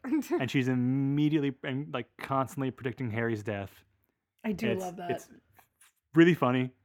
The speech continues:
Speaker 2: 'cause at no point, like, Harry is only ever annoyed by it. He's never freaked out or scared, so
Speaker 3: Yeah.
Speaker 2: we're able to, as the audience, take it as, like, a, like, an ironic sort of funny thing.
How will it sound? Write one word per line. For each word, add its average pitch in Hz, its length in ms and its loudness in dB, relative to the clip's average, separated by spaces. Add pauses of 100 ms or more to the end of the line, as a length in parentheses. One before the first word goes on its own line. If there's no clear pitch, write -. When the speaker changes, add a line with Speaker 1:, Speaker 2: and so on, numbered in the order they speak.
(220)
Speaker 2:
'cause 139 180 2
at 143 120 0
no 151 200 4
point, 160 280 2
like, 131 120 -2
Harry 143 240 4
is 131 80 0
only 135 220 -2
ever 120 200 -2
annoyed 110 300 -2
by 127 120 0
it. 117 40 -6
He's 101 140 -8
never 110 260 -4
freaked 107 320 -8
out 104 160 -4
or 104 80 -6
scared, 104 460 -8
so 98 240 -8
Speaker 3:
Yeah. 95 60 -12 (600)
Speaker 2:
we're 120 120 4
able 110 160 0
to, 110 200 -6
as 107 180 -6
the 104 100 -4
audience, 101 280 -6
take 104 240 -6
it 104 60 -6
as, 101 140 -6
like, 98 180 -6
a, 98 140 -8 (160)
like, 110 120 -10
an 104 60 -6
ironic 101 400 -6
sort 101 140 -8
of 95 60 -10
funny 101 220 -8
thing. 104 280 -10